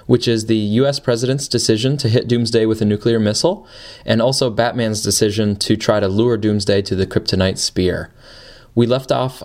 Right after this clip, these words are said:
last episode with Superman flying Doomsday straight up into the upper atmosphere. At first, he is pushing Doomsday in the middle of the back, and he flies him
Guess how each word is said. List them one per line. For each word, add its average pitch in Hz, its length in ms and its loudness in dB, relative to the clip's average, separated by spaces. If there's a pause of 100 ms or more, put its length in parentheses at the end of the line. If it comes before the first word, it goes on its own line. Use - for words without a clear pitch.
last 131 340 0
episode 110 500 0
with 107 320 -4
Superman 113 440 0
flying 110 340 0
Doomsday 107 380 0
straight 107 280 0
up 104 140 0
into 113 180 0
the 98 120 2
upper 101 200 0
atmosphere. 104 600 0 (560)
At - 60 2
first, 170 440 0
he 120 120 2
is 110 140 -2
pushing 139 340 0
Doomsday 117 420 0
in 107 140 0
the 104 60 2
middle 113 200 2
of 120 140 -2
the 123 80 0
back, 104 460 -2
and 110 80 4
he 107 60 0
flies 104 360 0
him 107 160 0